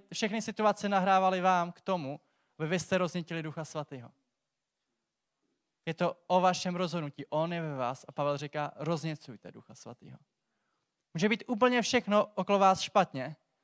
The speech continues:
Můžete i vy prostě být moment, že vy jste se začali s někým hádat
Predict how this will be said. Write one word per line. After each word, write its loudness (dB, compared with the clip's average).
Můžete 2
i 2
vy 6
prostě -2
být 0
moment, 0
že 0
vy 2
jste 0
se -4
začali 0
s -6
někým 0
hádat 4